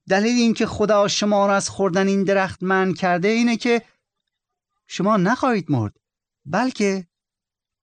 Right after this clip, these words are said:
شما مثل خدا چشمانتون باز می‌شه، مثل خدا می‌شید." و خدا نمی‌خواد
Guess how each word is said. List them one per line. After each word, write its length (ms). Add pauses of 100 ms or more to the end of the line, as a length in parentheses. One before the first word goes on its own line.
(500)
شما 580 (420)
مثل 460
خدا 580 (460)
چشمانتون 760
باز 380
می‌شه، 340 (380)
مثل 340
خدا 420
می‌شید." 500 (2250)
و 80
خدا 380
نمی‌خواد 640